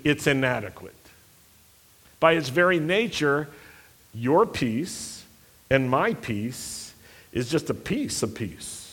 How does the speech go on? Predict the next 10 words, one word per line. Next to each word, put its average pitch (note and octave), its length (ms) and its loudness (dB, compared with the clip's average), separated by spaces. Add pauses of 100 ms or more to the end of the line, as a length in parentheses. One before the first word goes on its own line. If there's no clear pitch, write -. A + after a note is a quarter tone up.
(960)
It's D3 120 2
just F3 200 6
a E3 80 10
little C#3+ 320 6
bit B2+ 180 6
of D3+ 140 0
peace. - 800 -6 (200)
It's C3+ 200 -2
a - 20 4
smidgen C#3+ 960 2